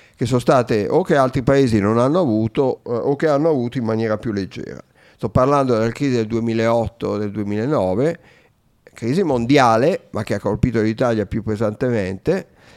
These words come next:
e crisi del duemilaundici e del duemiladodici, che ha colpito in particolare l'Italia insieme alla Grecia, il Portogallo, la Spa-, in parte la Spagna, l'Irlanda, eccetera. Allora,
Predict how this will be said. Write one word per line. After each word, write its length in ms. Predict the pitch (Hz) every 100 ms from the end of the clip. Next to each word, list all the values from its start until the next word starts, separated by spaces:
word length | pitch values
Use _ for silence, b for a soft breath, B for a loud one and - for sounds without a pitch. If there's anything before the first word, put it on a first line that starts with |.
| b _
e 180 | 160 165
crisi 500 | - 139 156 165 156
del 600 | 120 113 110 110 107 110
duemilaundici 800 | 110 117 131 131 110 117 127 110
e 20 |
del 160 | 101 101
duemiladodici, 800 | 110 131 202 120 104 143 135
che 80 | 117
ha 60 | 104
colpito 920 | 120 120 - 110 113 151 135 110 104
in 160 | 127 113
particolare 680 | - 113 - - 120 107 110
l'Italia 580 | 190 - 87 104 123 127
insieme 340 | 104 107 98
alla 160 | 104 139
Grecia, 360 | 104 101 107
il 60 | 123
Portogallo, 800 | 95 - 143 - 80 - - 151 B B B
la 120 | - -
Spa-, 380 | - - 98 107
in 180 | 95
parte 320 | - 113 104 120
la 120 | 135
Spagna, 500 | - - 104 107 110
l'Irlanda, 580 | 104 104 - - - -
eccetera. 460 | - - - - -
Allora, 260 | - 113